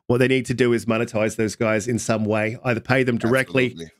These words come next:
Speaker 1: or, or monetize their maps. Or it's, it's a very slippery slope monetizing maps. If you do that and people buy maps and other people don't have them, you know, they don't get used or whatever. So whatever they can come up with, though, to,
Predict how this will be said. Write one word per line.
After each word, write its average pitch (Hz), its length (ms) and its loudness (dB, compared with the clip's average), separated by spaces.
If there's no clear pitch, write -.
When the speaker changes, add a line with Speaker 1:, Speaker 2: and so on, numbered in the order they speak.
Speaker 1:
or, 117 140 2
or 117 140 0
monetize 123 500 2
their 117 100 2
maps. 123 340 -2
Or 113 520 0
it's, 135 180 -4
it's - 160 -2
a 123 40 -2
very 131 180 2
slippery 135 360 0
slope 147 320 2
monetizing 131 500 0
maps. 131 320 0
If 123 140 0
you 127 80 0
do 139 220 4
that 135 240 0
and 131 100 -6
people 127 240 0
buy 131 260 2
maps 131 320 -2
and 135 60 2
other 123 100 2
people 127 240 0
don't 120 200 0
have 139 280 0
them, 135 380 2
you 131 80 2
know, 120 160 2
they 113 120 2
don't 120 220 2
get 120 140 0
used 135 580 2
or 117 160 2
whatever. 123 400 2
So 120 320 0
whatever 165 260 4
they 170 140 4
can 160 120 -4
come 156 260 0
up 160 160 -2
with, 143 140 0
though, 143 220 2
to, 131 300 -2